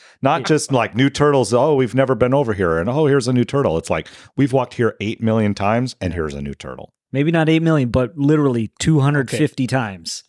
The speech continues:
Speaker 3: Yeah, it's more like seven million six hundred fifty thousand something. Yeah.
Speaker 1: Plus or
Speaker 4: Right. Yeah, so the, the box turtles, you know, is, is a very interesting one, the, a very interesting bycatch, I think, because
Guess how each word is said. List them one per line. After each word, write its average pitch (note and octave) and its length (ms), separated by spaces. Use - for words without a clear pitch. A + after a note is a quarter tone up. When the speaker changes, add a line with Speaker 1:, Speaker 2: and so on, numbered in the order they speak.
Speaker 3:
Yeah, A2 240
it's - 120
more A#2+ 160
like A2 160
seven A#2+ 480
million A2+ 400
six - 480
hundred C3 320
fifty C3 280
thousand B2+ 460
something. A#2+ 280
Yeah. G#2 320
Speaker 1:
Plus F3 400
or G#2 220
Speaker 4:
Right. A#2 300
Yeah, F3 200
so F3+ 160
the, D#3 200
the C#3+ 120
box D3+ 260
turtles, E3+ 300
you D#3+ 80
know, D3+ 120
is, D3 280
is C#3 180
a C3 40
very D3 280
interesting D3 400
one, C3+ 400
the, B2 360
a A#2 40
very B2+ 260
interesting B2 400
bycatch, A2+ 480
I G#2 40
think, G#2 260
because A2 580